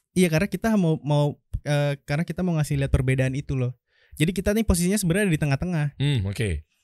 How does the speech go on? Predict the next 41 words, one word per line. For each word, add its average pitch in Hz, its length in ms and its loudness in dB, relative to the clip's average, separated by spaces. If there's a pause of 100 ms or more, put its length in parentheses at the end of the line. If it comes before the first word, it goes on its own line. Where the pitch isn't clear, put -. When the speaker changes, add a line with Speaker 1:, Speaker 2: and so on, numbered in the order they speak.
(120)
Speaker 1:
Kita 143 200 -6
mau, 156 280 0
mau 135 240 0
ngasih, 131 340 -4
eh, 131 320 -2
kita 135 280 -2
ada 131 80 0
di 127 140 0
netral, 135 500 0
terus 170 400 -8
kita 165 320 -4
ngasih 143 240 -4
gambarannya 127 520 0
adalah, 160 280 -4 (520)
eh, 127 460 0
si 131 320 -2 (300)
tiger 127 340 0
ini 143 140 2
selalu 143 340 2
yang 131 140 0
lemah, 147 320 -2 (260)
padahal 147 300 0
yang, 160 120 -2 (140)
yang 139 140 0
kucingnya 147 320 -2
jadi 139 160 -2
super 131 240 -2
power. 131 300 -4
Padahal 147 260 0
kan 208 80 -2
kalau 156 240 0
di 139 240 -6 (300)
alam 139 260 -2
liar 175 260 0
tigernya 151 460 2
yang 180 80 8
Speaker 2:
Iya. 120 80 8
Speaker 1:
berkuasa 135 320 0
kan. 131 160 0
Speaker 2:
Heeh, 113 160 4
heeh. 98 240 2